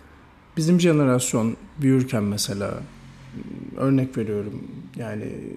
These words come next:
"Oğlum aman siyasete girme, işte önce okulunu oku." İlla duymuşsunuzdur, işte, "Eğitimini tamamla, işte bir iş seviyesine gel." gibisinden. Yani bunun zamanı ne zaman? Biraz bunu tartışmak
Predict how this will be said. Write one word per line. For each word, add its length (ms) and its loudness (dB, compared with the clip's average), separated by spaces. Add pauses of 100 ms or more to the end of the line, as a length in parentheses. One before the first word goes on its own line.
(120)
"Oğlum 360 4
aman 420 2
siyasete 800 -2 (120)
girme, 360 -2 (200)
işte 240 -10
önce 300 -2
okulunu 540 0
oku." 300 -8 (120)
İlla 340 4
duymuşsunuzdur, 760 0
işte, 440 -6
"Eğitimini 500 0
tamamla, 600 0 (100)
işte 280 -6
bir 100 -4
iş 240 -4
seviyesine 720 -2 (360)
gel." 260 -6 (200)
gibisinden. 560 -4 (1200)
Yani 260 2
bunun 160 6
zamanı 480 6
ne 100 6
zaman? 380 4 (100)
Biraz 280 4
bunu 140 4
tartışmak 500 0